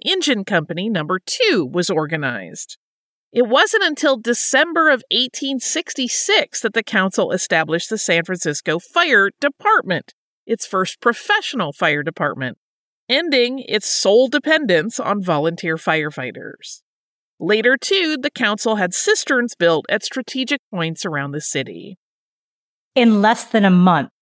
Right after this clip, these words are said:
Speaker 2: property owners had, amazingly, rebuilt most of their city. According to an historical account published in the Annals of San Francisco, which is one of the most important primary sources of information about the formation of the city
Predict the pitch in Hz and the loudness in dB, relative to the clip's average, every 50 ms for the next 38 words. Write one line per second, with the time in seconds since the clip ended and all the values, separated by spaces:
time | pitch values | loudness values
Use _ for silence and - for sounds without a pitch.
0 | _ _ - - 214 214 214 - 247 233 226 226 226 196 180 180 175 175 170 170 | _ _ 0 2 4 4 4 4 2 2 2 2 2 2 2 2 2 2 0 0
1 | - - 180 165 160 156 156 - _ _ _ _ _ _ _ _ - 196 185 180 | -2 -2 0 2 2 2 2 0 _ _ _ _ _ _ _ _ 0 2 4 4
2 | 175 185 226 254 269 254 220 185 160 143 143 143 139 135 156 - _ _ - 190 | 6 6 6 6 6 6 4 2 2 0 -2 -4 -4 -4 -6 -6 _ _ 0 4
3 | 240 339 339 226 214 220 - 190 190 196 196 - 254 208 214 226 240 240 - - | 4 6 6 6 4 4 4 4 4 4 4 4 2 2 4 2 2 2 2 2
4 | 339 302 185 127 123 - _ _ _ _ _ _ _ _ _ _ _ _ _ _ | 2 2 2 0 -2 -8 _ _ _ _ _ _ _ _ _ _ _ _ _ _
5 | - 294 - - - 349 370 415 415 - - 320 285 254 240 208 - - 208 190 | -2 -2 0 2 2 2 4 4 2 2 2 4 6 6 6 4 4 2 2 4
6 | 185 208 208 - 233 220 226 220 - 147 160 147 147 160 - - - 262 262 285 | 4 4 4 4 4 4 4 2 0 -2 0 2 2 2 0 0 0 2 2 4
7 | 311 285 - 269 254 240 226 208 190 190 202 226 226 214 233 208 - 202 185 175 | 2 2 4 4 6 6 6 6 4 4 2 2 2 2 0 0 0 0 0 0
8 | - 190 180 - 220 208 - - 170 139 131 143 147 170 156 - 185 160 147 - | 0 -4 -2 -2 -2 -2 -2 0 0 0 0 0 -2 -4 -4 -2 -2 -4 -4 -6
9 | - _ _ _ _ _ 208 208 202 190 185 190 196 196 190 - 180 - - - | -10 _ _ _ _ _ 4 4 6 6 6 6 6 6 4 2 -2 -2 -2 0
10 | - 247 240 240 208 202 185 160 - - 214 190 190 202 202 190 190 175 170 - | 4 4 4 4 4 0 -2 -6 -2 0 2 4 4 4 4 4 2 2 0 -2
11 | - 180 175 175 175 - 196 147 165 147 165 160 165 - - 170 151 151 156 156 | -2 0 0 0 2 0 -2 -2 -2 -2 -2 -2 -2 -2 -2 -2 0 0 0 -2
12 | - - 175 151 139 - 160 165 190 202 - 220 202 - 202 190 175 165 156 165 | -2 -2 -2 -2 0 2 2 2 2 2 0 -4 -4 0 0 0 2 2 0 0
13 | 160 - - 165 147 135 151 139 - - - 339 330 226 170 156 156 160 | -2 -2 -4 -4 -4 -6 -8 -8 -4 0 2 2 2 2 0 -2 -4 -8